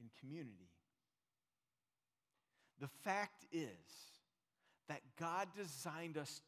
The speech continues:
to mature in Christ-centered community. I don't know if you know this or not, but we weren't desi-, designed by God to mature in faith on our own. And that's one of the reasons God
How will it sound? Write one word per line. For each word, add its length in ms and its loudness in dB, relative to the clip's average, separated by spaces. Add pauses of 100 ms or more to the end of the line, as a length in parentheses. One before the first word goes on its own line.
(100)
to 260 4 (160)
mature 960 0
in 140 -6 (480)
Christ-centered 720 -2 (140)
community. 440 -14 (2250)
I 80 6
don't 180 4
know 120 6
if 160 -2
you 80 0
know 140 4
this 220 -4
or 60 -6
not, 240 -2
but 80 -4 (160)
we 140 2
weren't 280 4 (100)
desi-, 380 0 (220)
designed 580 2
by 160 6
God 340 6
to 100 -4
mature 960 2 (340)
in 80 -4 (180)
faith 340 2 (560)
on 160 -8
our 400 -8
own. 140 -6 (2250)
And 200 -4
that's 360 2
one 180 4
of 80 2
the 80 4
reasons 500 2
God 140 -2